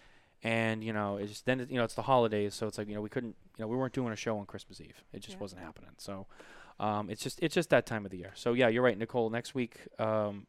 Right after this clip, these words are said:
Speaker 1: the Spare Notes show is gonna be good because it's gonna be a
Speaker 2: Yeah.
Speaker 1: lot, probably be another super long show. It might be a three-hour show, uh, which we officially did for the first time this year. We finally had a three-hour. I was like, "Oh, I feel like I'm, you know, Cigar Coop," you know. Actually
Speaker 2: You're in
Speaker 1: do-
Speaker 2: the Coop realm.
Speaker 1: <laughs> Actually doing a real Coop show.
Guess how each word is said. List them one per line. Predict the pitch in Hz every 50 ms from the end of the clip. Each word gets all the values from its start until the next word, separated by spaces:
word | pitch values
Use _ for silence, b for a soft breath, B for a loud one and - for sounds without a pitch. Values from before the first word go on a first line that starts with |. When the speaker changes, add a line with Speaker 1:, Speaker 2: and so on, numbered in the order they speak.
| _ -
Speaker 1:
the | - 110
Spare | - - - 120 120
Notes | 117 113 107
show | - - 113 104
is | 95 -
gonna | - 104 104
be | 98
good | 95 - 101 98 92
because | _ - - 107 101
it's | 98 98 -
gonna | - 104 101
be | 101
a | 95
Speaker 2:
Yeah. | 95 90
Speaker 1:
lot, | 107 120 - _ _ _ _ _ _ _ - _ _ - - - - -
probably | - 170 185
be | 160 147
another | 135 135 131 123 113
super | - - 120 113 -
long | 104 104 98 95 82
show. | - - 92 95
It | 104
might | 110 120 120
be | 120 113
a | 104
three-hour | - - 98 - - - -
show, | - - - 127 127 - b b b b b b b b b b b b b b b -
uh, | 104 101 101
which | 98 101 101 - -
we | 107
officially | 101 - - 113 - - 101 101
did | 98 101 101 95
for | - 104
the | 98
first | - - 98 95 -
time | - 92 92
this | 92 90 - -
year. | - 76
We | 87 90
finally | 92 - 107 104 104 101
had | 101
a | 90
three-hour. | - - - 110 104 98 95 95 92 92 - - -
I | 113
was | 107 107
like, | 113
"Oh, | 143 170
I | 135
feel | 110 - 117
like | 117 117
I'm, | 120 117 117 110 110 110 113
you | 113
know, | 104 101
Cigar | - - 104 107 110
Coop," | - 139 160 151 _ _ _ _ -
you | 110
know. | 101 104 120 131 b b b b b b b b b b b b b b b
Actually | 107 107 - - 220
Speaker 2:
You're | 208 208
in | 202
Speaker 1:
do- | 202
Speaker 2:
the | 202 -
Coop | 226 226 - -
realm. | 175 175 175 170 175 - -
Speaker 1:
<laughs> | -
Actually | - 143 147 139 - 151 143
doing | 135 - - 196 147
a | 127
real | 123 135 135
Coop | 123 - - 165 151
show. | - - - - - - 113